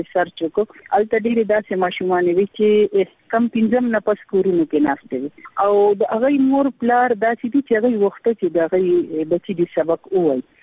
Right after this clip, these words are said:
خو هلته سکول نه، نه میډل سکول و جینکو د پاره، نه های سکول و. نو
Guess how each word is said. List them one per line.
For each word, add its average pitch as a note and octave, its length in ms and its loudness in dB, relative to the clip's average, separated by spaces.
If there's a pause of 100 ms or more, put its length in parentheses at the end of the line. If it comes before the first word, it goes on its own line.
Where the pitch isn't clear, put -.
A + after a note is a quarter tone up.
(300)
خو G3 120 2 (200)
هلته G#3+ 340 -2
سکول G#3+ 300 -4
نه، G3+ 100 -4 (320)
نه G3 120 0
میډل F#3+ 380 2
سکول G3 260 -4
و F#3+ 160 4
جینکو F3+ 380 -2
د E3+ 200 -2
پاره، E3 220 0
نه E3 200 0
های F3 220 0
سکول F3 240 -6
و. F3 60 -4 (200)
نو G#3+ 60 0